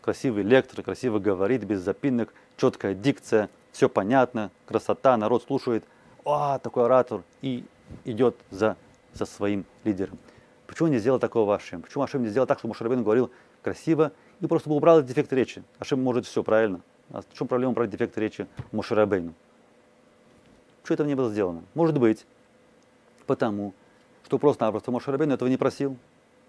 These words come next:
Он не молился. Он этого не просил. Он как бы, он, он сказал, «У меня есть дефект речи», и он с этим жил, и вот так вот. И не могу. Просто не помолился. Помолился бы, может быть, мы не знаем, может быть, Ашем бы всё сделал немножко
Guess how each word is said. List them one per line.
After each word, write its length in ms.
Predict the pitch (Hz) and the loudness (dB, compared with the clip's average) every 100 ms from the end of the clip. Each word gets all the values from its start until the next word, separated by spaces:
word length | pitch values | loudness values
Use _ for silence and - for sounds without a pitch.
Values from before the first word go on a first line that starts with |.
| _ _ - | _ _ -6
Он 100 | 135 | -2
не 80 | 156 | 0
молился. 400 | 156 160 151 - _ _ _ _ _ _ | 0 0 -2 -12 _ _ _ _ _ _
Он 80 | 175 | 2
этого 180 | 165 160 | 4 2
не 80 | |
просил. 400 | 147 139 - 131 | 0 -2 -2 -4
Он 100 | 156 | -6
как 160 | 185 156 | -6 -4
бы, 300 | 156 151 151 | 0 2 2
он, 140 | 151 - | -2 -6
он 220 | 139 143 | -10 -6
сказал, 140 | - | -2
«У 20 | |
меня 100 | 131 | 0
есть 120 | 143 120 | 0 0
дефект 200 | 117 135 | -2 0
речи», 240 | 175 156 | -2 0
и 180 | 151 - _ | -4 -4 _
он 100 | 139 | -4
с 40 | |
этим 200 | 139 - | -4 -4
жил, 120 | 139 165 | -6 -4
и 60 | |
вот 120 | 135 | -2
так 180 | 110 98 | -2 0
вот. 100 | 98 - - - _ | -6 -10 -20 -20 _
И 60 | 135 | 0
не 80 | 131 | 2
могу. 260 | 107 92 - _ _ _ _ _ - | 2 -4 -10 _ _ _ _ _ -2
Просто 220 | 151 147 | -2 0
не 40 | |
помолился. 420 | 123 120 104 - - _ - | 0 0 0 -4 -20 _ 0
Помолился 460 | 120 135 175 202 | 4 6 4 4
бы, 140 | 185 170 _ _ | 0 -2 _ _
может 300 | 139 127 117 | 0 0 0
быть, 280 | 101 117 - | 0 -2 -2
мы 60 | |
не 100 | 92 | -8
знаем, 300 | 90 117 160 - _ _ | -2 -2 -2 -10 _ _
может 240 | 101 85 90 | -12 -10 -4
быть, 260 | 143 170 _ - _ | -4 -4 _ -20 _
Ашем 280 | 92 - 120 | -8 -4 -4
бы 100 | 113 | -4
всё 280 | - 135 139 - _ _ | -2 -2 -2 -10 _ _
сделал 320 | 98 104 120 | -2 4 4
немножко 400 | 107 104 104 113 | 4 -2 -6 -8